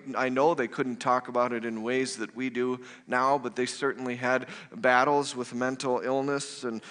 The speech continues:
mental health and depression and anxiety. Life was tough for them. And word gets out that there's somebody who's doing something about all of those things. This Jesus who's wandered the countryside,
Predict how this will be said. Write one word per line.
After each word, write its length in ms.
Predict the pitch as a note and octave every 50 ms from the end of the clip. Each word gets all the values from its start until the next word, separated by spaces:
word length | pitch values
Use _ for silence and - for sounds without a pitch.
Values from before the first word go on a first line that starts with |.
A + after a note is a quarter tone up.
| - -
mental 320 | A2+ C3 C3+ C#3 - C#3+ A#2+
health 420 | A#2+ B2+ C3 C3+ C#3+ C#3 C#3 -
and 120 | D3 B2+ A2
depression 640 | A2+ - - - C3+ C#3+ - - - D3 C3 B2
and 120 | A#2 G#2+ G#2+
anxiety. 600 | G#2+ A2 A2 G#2+ G#2 A#2 A2+ B2 C3 C3+ C#3 C#3
Life 680 | B2 A#2 A2+ B2 D#3+ F3 F3 D#3+ - - - - - - - - - - - _
was 180 | B2 - - _
tough 580 | - - - G3+ G#3 G#3 - - - - - - -
for 220 | - - - G2
them. 240 | F#2+ G#2 E2+ F2 F#2+ - - - _ _ _ _ _ _ _ _ _ _ _ _ _ _ _ _ _ _ _ - _ _ - - _ - - - - - _ -
And 140 | B2+ C3+
word 180 | C3 F#3 G#3 F#3+
gets 220 | E3+ E3 - -
out 220 | D#3 D#3+ F3+ F3+ -
that 100 | C#3 -
there's 100 | - -
somebody 480 | - - - F#3+ F#3 F#3+ F#3 E3+ C#3+
who's 220 | C3 B2 C3+ B2 A2
doing 480 | - - - D3 D#3 E3+ F3+ E3+ E3
something 560 | D3 - - B2+ A2 A2 - A2 A2 A2 G#2+ - - - - - - -
about 260 | A2 A#2+ B2 A#2+ A#2+
all 200 | A2+ A2+ A2+ A#2
of 120 | A2+ G2
those 220 | G#2+ G#2 G2+ - -
things. 320 | - A#2+ G#2+ G#2+ G#2+ -
This 220 | - B2 A#2+ -
Jesus 680 | G#2+ - - - D3+ D#3+ F3+ F3+ E3+ E3 C3+ G#2+ - -
who's 220 | - B2+ A#2+ G#2
wandered 500 | G#2 G#2+ A#2+ B2 B2+ D#3 D#3+ D3+ D3 B2+
the 80 | G2 G#2+
countryside, 840 | - - - - F#3 - - D3+ - - - B2+ C3 B2+ B2 B2 A#2+